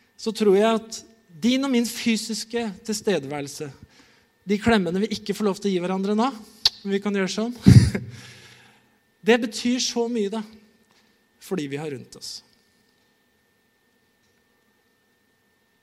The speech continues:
På samme måte som Gud sendte meg, så sender jeg dere. Kanskje ikke vi så ofte snakker med det, men Jesus var en bror som var sammen med mennesker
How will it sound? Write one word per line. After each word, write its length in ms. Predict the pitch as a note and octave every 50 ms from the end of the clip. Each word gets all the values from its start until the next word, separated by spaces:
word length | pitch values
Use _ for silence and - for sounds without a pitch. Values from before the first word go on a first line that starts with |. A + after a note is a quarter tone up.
| _ _ _ _ - - - - - - - - _ -
På 80 | G3
samme 300 | F#3 - G#3+ F3 D3 D#3 F3
måte 400 | F#3 D3+ B2 - - C#3+ D3 D3+ D3+ C#3+ - - - - F#2+ - -
som 180 | - - F#3+ F3+
Gud 200 | D3 D3 C#3+ C#3
sendte 300 | - - D#3 C3 - C#3+ C3+
meg, 220 | B2 A#2+ B2+ B2+ - - _ _ _ _ _ _ _ _ _ _ - -
så 80 | - D#3
sender 340 | - - F#3 C3+ B2+ B2+ B2+
jeg 100 | B2+ C3
dere. 280 | C3+ B2 A#2 A#2+ B2+ C3 - _ _ -
Kanskje 240 | A3+ A3 G#3+ G#3+
ikke 160 | G3+ G#3 G#3 G#3
vi 80 | G#3
så 140 | G3+ A3 G#3+
ofte 220 | G#3 - - F#3+
snakker 340 | F3+ G#3 G#3 - G#3 - D3
med 100 | D#3+ E3
det, 80 | C#3+ C3 C3
men 120 | D#3+ F3
Jesus 360 | E3 D#3+ D#3+ D3 - F3+ E3 E3
var 140 | D3 D3+ D#3+
en 80 | D#3+ D3
bror 280 | C#3 C3+ C#3 C#3+ C3+ - - _ _ _ _ _ _ _ _ _ _ _ _ _ _ _ _ _ _ _
som 200 | - - D#3+ D3
var 80 | C#3+
sammen 240 | - C#3+ A#2+ B2 C3+
med 80 | - -
mennesker 340 | - - - - - -